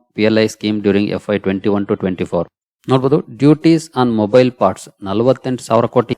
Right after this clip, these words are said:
ಆಗಿದೆ. Incremental ಜಿ ಎಸ್ ಟಿ on handset ಅರವತ್ತೆರಡು ಸಾವಿರ ಕೋಟಿ ಇದೆ. ಹಾಗೆ ಟೋಟಲ್ ರೆವಿನ್ಯೂ ಬಂದು ಒಂದು ಪಾಯಿಂಟ್ ಒಂದು ಲಕ್ಷ ಕೋಟಿ ಇದೆ. ನೆಟ್ ರೆವಿನ್ಯೂ for government ಒಂದು ಪಾಯಿಂಟ್ ಸೊನ್ನೆ ನಾಲ್ಕು ಲಕ್ಷ ಕೋಟಿ ಆಗಿದೆ. ಅಂದ್ರೆ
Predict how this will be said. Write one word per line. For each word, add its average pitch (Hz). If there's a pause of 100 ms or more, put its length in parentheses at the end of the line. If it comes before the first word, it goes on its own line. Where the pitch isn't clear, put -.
ಆಗಿದೆ. 110
Incremental 127
ಜಿ 113
ಎಸ್ 117
ಟಿ 120
on 104
handset 104 (180)
ಅರವತ್ತೆರಡು 107
ಸಾವಿರ 101
ಕೋಟಿ 101
ಇದೆ. 113
ಹಾಗೆ 98
ಟೋಟಲ್ 113
ರೆವಿನ್ಯೂ 107
ಬಂದು 110 (180)
ಒಂದು 147
ಪಾಯಿಂಟ್ 135
ಒಂದು 120
ಲಕ್ಷ 110
ಕೋಟಿ 104
ಇದೆ. 139 (120)
ನೆಟ್ 131
ರೆವಿನ್ಯೂ 131
for 113 (120)
government 117
ಒಂದು 117
ಪಾಯಿಂಟ್ 107
ಸೊನ್ನೆ 107
ನಾಲ್ಕು 95
ಲಕ್ಷ 92
ಕೋಟಿ 92
ಆಗಿದೆ. 85 (120)
ಅಂದ್ರೆ 120